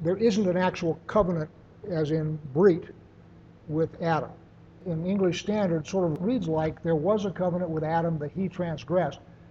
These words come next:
which is why I like either King James or the Tanakh, which is, "But they to a man have to transgress the covenant," which is to say, the ones with whom he does have a covenant,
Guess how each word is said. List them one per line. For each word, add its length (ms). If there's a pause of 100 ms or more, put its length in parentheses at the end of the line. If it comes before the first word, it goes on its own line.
(140)
which 180
is 160
why 240
I 60
like 360
either 200
King 300
James 560 (560)
or 480 (260)
the 80
Tanakh, 520 (680)
which 200
is, 100
"But 240
they 240
to 220
a 40
man 480 (340)
have 200
to 140 (180)
transgress 560
the 100
covenant," 360
which 140
is 100
to 100
say, 400 (160)
the 60
ones 440
with 180
whom 200
he 80
does 320
have 200
a 60
covenant, 420